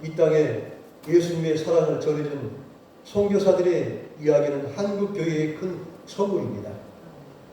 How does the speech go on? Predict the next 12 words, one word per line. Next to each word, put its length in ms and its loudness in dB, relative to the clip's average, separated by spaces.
아직도 400 4
그 100 2
사랑의 340 4
온기가 800 2
우리를 520 -4
따뜻하게 460 -4
만들어줍니다. 760 -6
그 160 6
사랑은 580 0
예수님의 760 0
십자가 520 0
사랑, 500 0